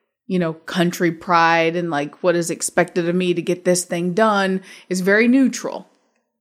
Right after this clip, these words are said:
Like, you don't feel like you are rooting against, it doesn't, like, hype up either side. It doesn't show you a whole Japanese soldier's life story or anything like that. But occasionally you're in the cockpit with a Japanese soldier looking at his face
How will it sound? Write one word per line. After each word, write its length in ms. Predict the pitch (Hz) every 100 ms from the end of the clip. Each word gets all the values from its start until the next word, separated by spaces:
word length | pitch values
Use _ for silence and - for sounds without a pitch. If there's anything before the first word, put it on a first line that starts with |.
| _
Like, 220 | - 170 196
you 60 |
don't 220 | 202 208 185
feel 380 | - 214 202
like 400 | 185 180 180 180
you 200 | 180 180
are 500 | 170 160 156 147 160 _ _ _ -
rooting 340 | 208 202 190
against, 800 | 180 170 202 170 170 - - - - _ _ _ _ _ _
it 100 | - 220
doesn't, 220 | 262 254
like, 160 | 240
hype 260 | - 220 214
up 180 | 196 196
either 180 | 185 180
side. 260 | 180 156
It 80 | 165
doesn't 280 | 185 208 185
show 120 | 202
you 200 | 190 185
a 40 | 180
whole 200 | 180 185
Japanese 640 | 175 190 190 175 170 170 170
soldier's 500 | 180 170 170 165 -
life 240 | 160 156
story 400 | - 175 156 151
or 80 | 151
anything 320 | 151 160 165
like 240 | 156 156 156
that. 280 | 185 120
But 100 | -
occasionally 480 | 170 220 208 190 185
you're 120 | 170
in 320 | - 196 185 180
the 280 | 165 160 - - - _ _
cockpit 680 | - 196 185 - 165 151 - _
with 260 | 190 202 196
a 40 |
Japanese 540 | 170 175 165 165 160 -
soldier 300 | 160 165 170
looking 220 | 180 175
at 60 | 180
his 260 | 233 220
face 440 | - 165 165 -